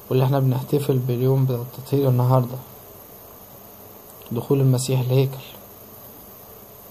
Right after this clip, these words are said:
قدمت في التطهير ذبيحة على حسب شريعة موسى. كل سنة حضراتكم طيبين طبعًا بمناسبة عيد دخول المسيح الهيكل.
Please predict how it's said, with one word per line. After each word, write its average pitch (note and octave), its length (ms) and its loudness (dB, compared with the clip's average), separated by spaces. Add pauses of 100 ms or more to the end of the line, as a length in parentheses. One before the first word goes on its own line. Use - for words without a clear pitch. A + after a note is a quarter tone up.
(1900)
قدمت E3 320 4
في - 80 -6
التطهير D#3 360 6
ذبيحة D#3+ 420 6
على D3 200 4
حسب D#3 300 0
شريعة C#3 440 2
موسى. A#2 300 -6 (760)
كل - 60 -16
سنة D3+ 140 2
حضراتكم C#3 360 4
طيبين C3 380 4
طبعًا C3 240 4
بمناسبة A#2+ 540 -2
عيد A#2 240 -4
دخول A#2+ 220 -4
المسيح A#2 360 -6
الهيكل. C#3 440 2